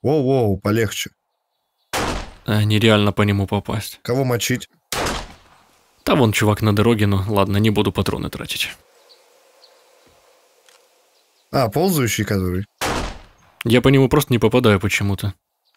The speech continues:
Speaker 2: Хотя вот он четко.
Speaker 1: Самый классный челлендж попасть в него из лука.
Speaker 2: А я пробовал. Попал? Ты попал
Speaker 1: Я,
Speaker 2: по
Speaker 1: а
Speaker 2: нему?
Speaker 1: я попал.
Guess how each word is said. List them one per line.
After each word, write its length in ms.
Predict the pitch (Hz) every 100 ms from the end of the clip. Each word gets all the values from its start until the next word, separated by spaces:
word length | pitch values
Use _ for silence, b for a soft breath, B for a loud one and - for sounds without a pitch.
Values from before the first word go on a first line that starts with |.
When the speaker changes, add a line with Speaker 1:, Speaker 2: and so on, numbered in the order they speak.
| _ -
Speaker 2:
Хотя 240 | 113 117
вот 160 | 113 117
он 100 | 107
четко. 500 | 135 139 - 113 - _ _ _
Speaker 1:
Самый 340 | - 117 127 117
классный 380 | 123 123 120
челлендж 400 | 104 123 123 117 -
попасть 380 | 104 117 113
в 20 | 120
него 180 | 113 117
из 120 | 107 117
лука. 400 | 135 - - -
Speaker 2:
А 100 | 104
я 100 | 117
пробовал. 540 | 143 113 104 101 104 - _ _ _ _ _ _ _
Попал? 380 | 104 101 165 381
Ты 200 | - 156
попал 300 | 139 - -
Speaker 1:
Я, 60 | 392
Speaker 2:
по 100 | 240
Speaker 1:
а 40 |
Speaker 2:
нему? 100 | 151
Speaker 1:
я 80 | 131
попал. 420 | 123 120 104 90